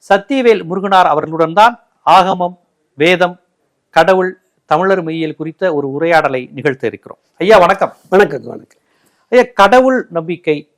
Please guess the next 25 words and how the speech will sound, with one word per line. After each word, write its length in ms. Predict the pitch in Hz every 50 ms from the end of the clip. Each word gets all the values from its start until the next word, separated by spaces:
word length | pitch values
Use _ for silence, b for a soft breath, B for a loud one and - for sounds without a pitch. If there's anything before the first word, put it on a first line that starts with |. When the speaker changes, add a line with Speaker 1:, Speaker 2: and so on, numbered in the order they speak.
| _ _ _ _ _ _ _
Speaker 1:
கோவில் 380 | _ 214 226 247 247 240 233 202
வழிபாடு, 680 | 165 156 156 147 147 143 135 131 135 131 135 - _ _ _ _ _
சிலை 420 | _ - - - 226 233 247 254
வழிபாடு, 680 | 220 190 165 165 151 143 139 135 127 127 127 123 131 - _ 139
விமானம், 580 | 147 160 180 180 175 165 160 147 143 147 _ _ _ _ _ _ _ _
இந்த 180 | 147 147 151
ஆகமங்கள், 720 | 143 151 165 156 175 170 156 151 143 135 135 131 131 139 _ _ _ _ _ _ _
கோவில்ல 300 | 190 196 190 190 180 175
எதுவரை 440 | 165 156 151 156 175 170 165 165 160 -
போகலாம், 300 | - 156 151 147 151 170
இந்த 140 | 185 190 202
மாதிரியான 400 | 190 208 220 226 226 226 214 190
விஷயங்கள் 420 | 170 156 - - 196 185 180 160
குறித்து 320 | - - 165 175 165 - 180
ஒரு 120 | 165 147
நீண்ட 300 | 147 170 196 185 190 175
உரையாடலை 680 | 151 151 151 160 170 165 156 156 147 160 156 147 123
தமிழ் 260 | 123 - 127 135 147
சமூகம் 320 | 135 - 143 127 127 127 117
நிகழ்த்தி 300 | 117 123 135 135 - 139
கொண்டே 240 | 127 117 120 123 113
இருக்கு. 240 | - - _ _ _ _ _ _ _ _ _ _ _ _ _ _ _ _ _
இன்னும் 280 | - 190 240 285 311 262
சொல்ல 220 | - 233 208 202
போனா, 460 | 185 - 190 185 226 226 175 127 104